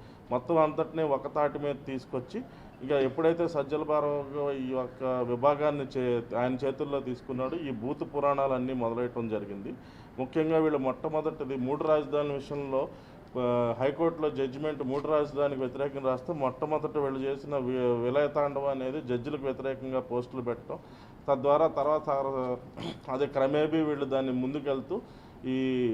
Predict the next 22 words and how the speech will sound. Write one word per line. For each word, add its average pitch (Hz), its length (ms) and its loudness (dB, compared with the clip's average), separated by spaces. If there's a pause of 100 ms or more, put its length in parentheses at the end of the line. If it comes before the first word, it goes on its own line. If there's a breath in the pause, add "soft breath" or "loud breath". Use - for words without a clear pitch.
(260)
రాజకీయంగా 151 580 4
తిరిగే 143 340 -2
రాజకీయ 135 400 2
నాయకుల 143 400 0
యొక్క 135 240 0
కుటుంబ 143 360 -6
సభ్యులు, 135 420 0
మహిళా 127 320 2
కుటుంబ 135 340 -2
సభ్యులపైన, 131 680 -2 (300 loud breath)
వారి 131 160 6
యొక్క 139 220 2
మ-, 123 360 4
పిల్లలపైన 139 640 2
కూడా 135 220 2
అసభ్యకరమైన 135 760 2
పోస్టులు 123 420 -4
పెట్టడం, 127 360 0
ఇవన్నీ 127 260 0
జరగడం, 120 600 -4
చేయటం 117 400 -2
మొదలుపెట్టారు. 110 680 -2